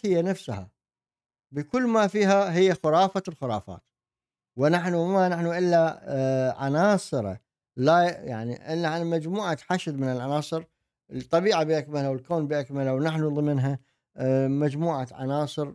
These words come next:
آه، ما يتجاوز عددها المائة عنصر. و، آه، يعني هن هاي عناصر الطبيعة بأكملها، هي هاي عناصر الثب-، الثابتة الأساسية، كما يقال ثابتة. وحتى هاي الثبات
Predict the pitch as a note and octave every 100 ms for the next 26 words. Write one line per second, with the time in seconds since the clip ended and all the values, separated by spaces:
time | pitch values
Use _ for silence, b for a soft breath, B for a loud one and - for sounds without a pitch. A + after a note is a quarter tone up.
0 | _ - B2 B2 B2 D3 D3+ C#3+ A#2+ C3+
1 | C3+ B2 - B2+ B2 A#2+ A#2 A#2+ A2+ -
2 | - F#3 - E2+ _ _ _ _ _ _
3 | _ _ D#3+ D3 D#3 D3+ D3+ C#3+ C3+ C3+
4 | B2+ B2 A2+ - C3+ C#3 C#3 C#3 E3+ E3
5 | C#3+ C3+ G#2+ - B2+ C#3+ C3+ C3 - B2+
6 | C3 A2+ A#2 A2 A2 F#2 G2 B2+ C#3+ C3
7 | B2+ A#2+ C#3 C3 C3 G#2 - A#2+ A#2+ B2
8 | D3 C#3+ A#2+ - G#2+ A2 - A#2+ - F#3
9 | G3 G3+ E3 D3+ D3 D#3+ C3+ D3+ C#3+ C#3
10 | D3+ D3 A3+ A3+ D#3+ D#3 C#3+ D3+ D3 D3
11 | C#3